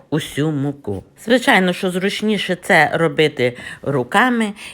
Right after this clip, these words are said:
І коли ми побачимо, що на дні миски вже немає муки, наша закваска готова. І називається ця закваска біга. Миску з приготовленою щойно закваскою,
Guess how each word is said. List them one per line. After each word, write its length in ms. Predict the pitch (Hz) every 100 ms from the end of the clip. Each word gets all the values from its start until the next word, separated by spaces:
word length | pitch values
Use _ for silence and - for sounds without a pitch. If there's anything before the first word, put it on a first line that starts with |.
| -
І 100 | 208
коли 320 | 247 254 311
ми 140 | 240
побачимо, 760 | 220 175 196 285 294 202 175 156
що 440 | - - 214 165
на 120 | 160 202
дні 220 | 233 247
миски 460 | 233 196 - 185
вже 260 | 160 180 196
немає 420 | 180 190 165 147
муки, 600 | 139 110 107 - 247 330 311 - - -
наша 440 | 127 175 254 226
закваска 800 | 190 185 151 165 165 - 147 147 -
готова. 640 | 127 131 139 - 107 101 104 - - -
І 80 | 156
називається 720 | 147 135 135 131 117 117 113
ця 200 | - 123
закваска 840 | 107 104 - 127 180 - - 165 147 _ _ -
біга. 580 | 107 113 160 101 113 - - - -
Миску 640 | 139 269 359 - 330 294 -
з 100 | 151
приготовленою 920 | - 196 202 202 185 165 151 143 139
щойно 460 | 147 - 160 143 131
закваскою, 840 | 120 - 147 269 - 254 240 240